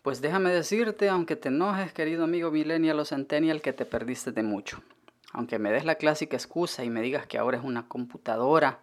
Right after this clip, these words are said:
la que te ayuda a hacerte todo más práctico y fácil, y menos trabajoso, pues créeme que en cierta forma te doy la razón,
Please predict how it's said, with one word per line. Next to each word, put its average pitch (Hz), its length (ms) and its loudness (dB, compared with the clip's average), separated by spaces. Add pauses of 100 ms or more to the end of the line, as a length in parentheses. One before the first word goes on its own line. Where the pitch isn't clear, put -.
la 113 200 -6
que 113 100 -8
te - 120 -8
ayuda 127 280 -6
a 135 40 -4
hacerte 127 360 -4
todo 120 260 -4
más 117 160 -4
práctico 120 420 -4
y 104 40 -8
fácil, 156 420 0 (400)
y 123 80 -2
menos 127 460 2
trabajoso, 120 560 2 (320)
pues - 160 -6
créeme 214 580 2
que 160 360 -2
en 160 120 2
cierta 156 340 0
forma 139 360 2
te - 80 -4
doy 113 180 0
la 107 140 0
razón, - 500 -8